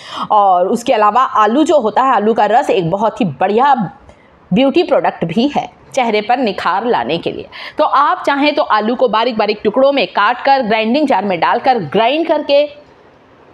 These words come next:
अच्छा smooth paste बना सकते हैं, और फिर आप चाहें तो छान कर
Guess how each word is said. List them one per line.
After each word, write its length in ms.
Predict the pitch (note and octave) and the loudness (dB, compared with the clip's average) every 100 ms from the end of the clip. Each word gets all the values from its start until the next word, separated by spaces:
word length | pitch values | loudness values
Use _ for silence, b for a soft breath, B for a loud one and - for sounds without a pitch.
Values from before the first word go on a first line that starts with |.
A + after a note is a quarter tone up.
| - - - - - B B B B | -20 -20 -20 -20 -20 B B B B
अच्छा 340 | B3 B3+ - D4 | -2 0 -2 -2
smooth 300 | A3+ C4 D4+ | 0 0 0
paste 360 | - B3+ A#3+ A#3+ | 2 2 2 0
बना 280 | F3 G3 G#3 | -2 0 0
सकते 320 | C4+ - C#4 | -2 -2 -2
हैं, 240 | C4+ C#4 | 0 -2
और 380 | - G3+ G#3 G#3 | 0 2 2 0
फिर 320 | G#3 E4 F#4 - | -2 -2 -2 -2
आप 180 | G#3+ - | -4 -2
चाहें 220 | G3 G3 | -4 -2
तो 100 | A3+ | -2
छान 300 | - G#3 A3 | -2 -4 -4
कर 180 | A#3 | -4